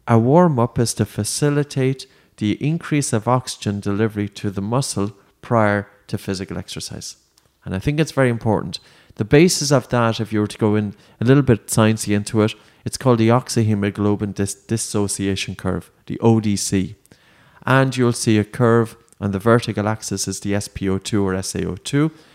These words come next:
which is the saturation of your arterial blood with oxygen. On the horizontal axis is the partial pressure of oxygen in the blood. It's an S-shaped curve. If you breathe hard,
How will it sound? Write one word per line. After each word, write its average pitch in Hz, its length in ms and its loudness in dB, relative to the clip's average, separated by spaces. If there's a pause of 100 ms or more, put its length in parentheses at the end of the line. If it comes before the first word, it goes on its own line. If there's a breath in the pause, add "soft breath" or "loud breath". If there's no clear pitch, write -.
(160 soft breath)
which 110 180 0
is 101 80 -6
the 110 120 -8
saturation 104 640 -2
of 98 120 -4
your 95 140 -2
arterial 98 440 -2
blood 95 220 -8
with 98 120 -6
oxygen. 123 460 -6 (600 soft breath)
On 110 140 0
the 117 80 4
horizontal 131 580 4
axis 131 400 -4
is 120 120 -6
the 110 100 -6
partial 113 420 0
pressure 107 340 -2
of 95 80 -6
oxygen 98 480 -4
in 90 120 -6
the 87 80 -6
blood. 131 360 2 (680 soft breath)
It's 107 160 0
an 113 140 2
S-shaped 113 640 0
curve. 110 460 -2 (920)
If 104 160 -6
you 113 80 -2
breathe 127 280 0
hard, 110 440 2